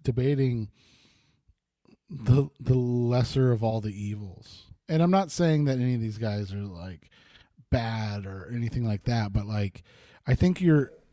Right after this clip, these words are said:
I think you're going to go into this saying, "Okay, do I want an older player that's maybe on, like, a,"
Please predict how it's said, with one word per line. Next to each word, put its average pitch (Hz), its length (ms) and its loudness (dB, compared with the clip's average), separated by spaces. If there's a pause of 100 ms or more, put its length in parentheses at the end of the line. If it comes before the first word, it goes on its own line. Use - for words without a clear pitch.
(120)
I 139 140 2
think 180 320 2
you're 165 160 4
going 139 480 2
to 143 140 -2
go 131 220 6
into 127 140 0
this 123 220 0
saying, 120 460 -2
"Okay, 120 320 0
do 120 180 2
I 120 80 4
want 120 300 2
an 117 60 -2
older 139 580 2 (580)
player 131 640 4
that's 123 260 -2
maybe 127 280 2
on, 123 180 0
like, 117 200 -2
a," 113 200 -4